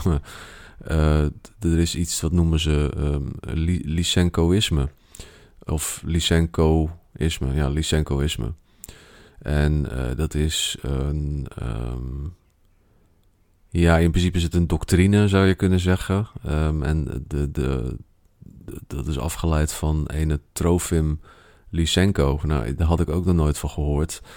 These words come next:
Eh, maar dat is een of andere Sovjet, ehm, eh, wetenschapper, of was, was een of andere Sovjet wetenschapper. En, eh, wat, wat Lysenkoïsme is, is eigenlijk gepolitiseerde, eh, wetenschap.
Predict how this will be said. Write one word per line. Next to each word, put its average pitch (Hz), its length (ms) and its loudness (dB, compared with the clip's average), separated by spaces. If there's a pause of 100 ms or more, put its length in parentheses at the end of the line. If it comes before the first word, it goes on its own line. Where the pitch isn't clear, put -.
(440)
Eh, 78 260 0
maar 78 160 2
dat 78 140 0
is 76 80 -2
een 78 180 2
of 73 120 -2
andere 78 200 2
Sovjet, 80 680 0
ehm, 78 300 -2 (340)
eh, - 80 -10 (520)
wetenschapper, 78 600 -2
of 78 160 -2
was, 78 400 -2
was 76 180 -4
een 73 140 -2
of 76 120 -6
andere 76 180 -2
Sovjet 73 420 -4
wetenschapper. - 720 -4 (640)
En, 76 580 0
eh, 71 100 -4
wat, 76 200 -4
wat 78 180 -4
Lysenkoïsme 82 880 2
is, - 360 -2 (260)
is 78 180 -4
eigenlijk 80 520 -2
gepolitiseerde, 80 1200 2
eh, 71 140 -2
wetenschap. 90 720 -2